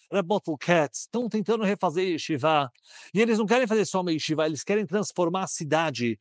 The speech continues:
Abre um seminário pra meninas chamado Yavne, e eles precisam abrir uma esto-, uma escola Jewish Academy.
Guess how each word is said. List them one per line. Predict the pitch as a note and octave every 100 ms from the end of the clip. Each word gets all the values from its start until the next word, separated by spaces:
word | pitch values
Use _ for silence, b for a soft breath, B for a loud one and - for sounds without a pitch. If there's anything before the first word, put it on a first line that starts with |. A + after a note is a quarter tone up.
| B B
Abre | E3+ A#3 B3
um | A3+
seminário | A3+ G#3 G#3 A3 A3
pra | G3+ G3
meninas | F#3+ G3 G#3+ F#3+
chamado | - F3+ E3+
Yavne, | E3 D#3+ G3+ F3 E3+ F3+ - _ B B B -
e |
eles | D3+ B2+
precisam | - F3
abrir | C#3
uma | F3 D3+
esto-, | B2 - E3 D#3+
uma | C#3
escola | C3+ - D#3+ D#3 C#3
Jewish | B2 D3+ B2 -
Academy. | A2+ B2+ B2 A2+ A#2 A2+